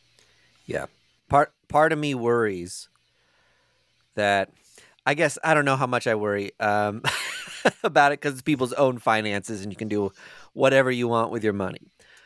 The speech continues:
But some of the grading stuff feels a little predatory to me when you have people sending in, like, a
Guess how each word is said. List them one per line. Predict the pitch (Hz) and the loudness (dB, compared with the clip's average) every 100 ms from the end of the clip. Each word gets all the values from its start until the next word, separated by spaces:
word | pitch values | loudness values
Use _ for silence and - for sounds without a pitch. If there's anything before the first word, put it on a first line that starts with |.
| _ | _
But | 135 - | -4 -2
some | - 156 | 2 4
of | 165 143 | 4 0
the | 151 | -2
grading | 139 135 127 120 | 0 2 0 -2
stuff | 107 113 92 - _ _ _ | -4 0 0 -2 _ _ _
feels | 131 120 107 104 95 - _ _ _ _ | -2 0 0 -2 -6 -16 _ _ _ _
a | 120 | 0
little | 120 127 131 127 123 113 _ _ _ _ _ | 2 2 4 4 2 -4 _ _ _ _ _
predatory | 139 131 120 - 101 95 | 4 4 2 -2 0 0
to | 92 110 | -2 -6
me | 101 98 95 92 _ _ _ _ _ - | -4 -4 -4 -8 _ _ _ _ _ -8
when | 113 117 | -4 -2
you | 110 | 2
have | 110 104 | 2 2
people | - 113 110 | -2 -4 -2
sending | 101 120 113 117 113 | 0 0 0 0 0
in, | 110 107 101 101 - _ _ _ _ - | 0 0 -2 -6 -10 _ _ _ _ -4
like, | 107 95 - - _ _ _ _ _ - | 0 0 -2 -12 _ _ _ _ _ -4
a | 104 101 | 0 0